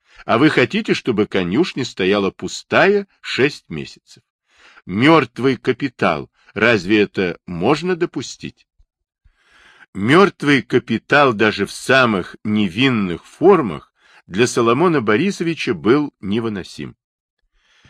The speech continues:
"Я не могу спать", говорил он. "Как это можно спать, когда столько работы? Каждая минута — это же операция. Кто это придумал столько спать?" Мы диву давались.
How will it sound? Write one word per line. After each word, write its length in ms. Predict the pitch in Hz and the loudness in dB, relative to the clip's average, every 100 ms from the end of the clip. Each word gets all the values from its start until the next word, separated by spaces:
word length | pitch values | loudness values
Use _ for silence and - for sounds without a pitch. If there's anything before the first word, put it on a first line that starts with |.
| _ _ | _ _
"Я 300 | 85 95 156 | -4 2 4
не 120 | 190 | 4
могу 320 | 196 196 180 | 4 2 0
спать", 400 | 202 - 139 90 | -4 -4 -2 -2
говорил 420 | - 73 67 67 58 | -4 -12 -10 -12 -16
он. 160 | - _ _ | -20 _ _
"Как 240 | 123 123 | -4 -2
это 180 | 107 110 | -2 0
можно 360 | 113 131 98 87 | 2 0 0 -6
спать, 480 | - - 101 135 | -8 0 2 2
когда 320 | - 107 90 95 | -2 -6 -4 -8
столько 480 | - 117 117 - | -4 0 0 -2
работы? 520 | 120 135 156 139 - - _ _ _ | -4 -2 -2 -2 -6 -20 _ _ _
Каждая 540 | - 113 123 92 104 98 | -2 2 2 2 0 0
минута — 640 | 95 92 95 151 - 180 - | 0 -2 0 0 0 -2 -2
это 280 | 87 - 87 | -10 -8 -6
же 180 | 92 - | -6 -4
операция. 880 | 107 - 147 202 196 - - 65 69 _ _ _ _ _ _ _ | -6 -6 -4 -2 -2 -6 -16 -16 -20 _ _ _ _ _ _ _
Кто 240 | - - 214 | -10 -2 0
это 240 | 202 185 | 2 0
придумал 540 | - 170 151 131 101 | 0 -2 -2 -2 -2
столько 540 | 78 - - 92 - 90 | -4 -6 -2 -2 -2 -10
спать?" 540 | - - 73 - _ _ _ _ _ _ _ _ _ _ 98 | -10 -12 -12 -12 _ _ _ _ _ _ _ _ _ _ -2
Мы 180 | 131 180 | 0 0
диву 360 | 165 170 104 | -2 -4 -4
давались. 640 | 85 76 71 64 - _ | -6 -8 -10 -14 -20 _